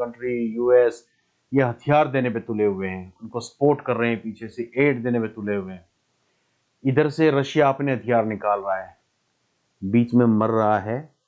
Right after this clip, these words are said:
यूक्रेन, टूट रहा है यूक्रेन, इधर से वेस्ट के हथियार, इधर से रशिया के हथियार टकराते हैं यूक्रेन के ऊपर आके।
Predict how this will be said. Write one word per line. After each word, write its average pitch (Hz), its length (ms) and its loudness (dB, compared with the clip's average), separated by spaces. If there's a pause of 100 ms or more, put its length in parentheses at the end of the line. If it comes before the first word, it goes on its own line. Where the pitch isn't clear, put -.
(120)
यूक्रेन, 104 800 -4 (100)
टूट 120 240 -2
रहा 113 200 2
है 135 100 0
यूक्रेन, 120 640 -2 (420)
इधर 117 220 2
से 117 160 -2
वेस्ट 107 420 0
के 147 80 2
हथियार, 139 420 2
इधर 113 200 -2
से 101 260 -8
रशिया 113 220 -8
के 131 140 -6
हथियार 120 360 0
टकराते 113 540 -4
हैं 123 80 -2
यूक्रेन 127 320 0
के 131 60 2
ऊपर 123 240 0
आके। 101 260 -6